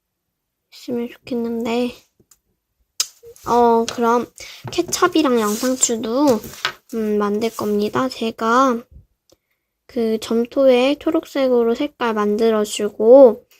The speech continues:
어, 그다음에 케첩 소스도, 어, 음, 그 지퍼백에다 넣어주고 올게요. 뿅.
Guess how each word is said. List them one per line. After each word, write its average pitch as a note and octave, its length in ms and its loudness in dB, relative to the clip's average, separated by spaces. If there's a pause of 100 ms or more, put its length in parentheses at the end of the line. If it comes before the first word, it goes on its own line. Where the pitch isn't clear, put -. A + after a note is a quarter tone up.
(340)
어, A3 160 -4
그다음에 G#3+ 440 -2
케첩 - 360 -4
소스도, B3+ 800 2 (260)
어, A#3 60 -6
음, G#3+ 520 -4 (400)
그 A3+ 180 -4
지퍼백에다 A#3 680 -2
넣어주고 G#3+ 580 0
올게요. A3 720 -2 (1300)
뿅. C#4+ 500 -2